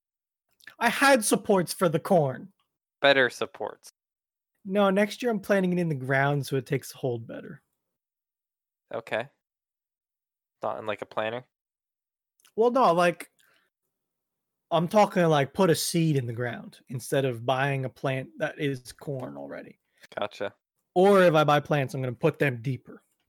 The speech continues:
Speaker 2: Gotcha.
Speaker 1: I think that was part of my flaw.
Speaker 2: Okay.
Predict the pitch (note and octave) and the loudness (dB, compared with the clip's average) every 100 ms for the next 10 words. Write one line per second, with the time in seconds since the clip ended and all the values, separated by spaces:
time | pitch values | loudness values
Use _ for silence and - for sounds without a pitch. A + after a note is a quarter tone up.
0 | _ _ _ _ - G#2 - A2 D#3 C#3 | _ _ _ _ -10 -10 -6 -4 -2 0
1 | D3+ D3 B2 - C#3+ C#3 B2 B2 A#2+ - | 0 -2 -4 -2 0 0 -4 -8 -10 -12
2 | - A#3 - _ _ _ _ _ _ _ | -14 -14 -20 _ _ _ _ _ _ _
3 | _ _ _ _ _ - G#2 | _ _ _ _ _ -8 -6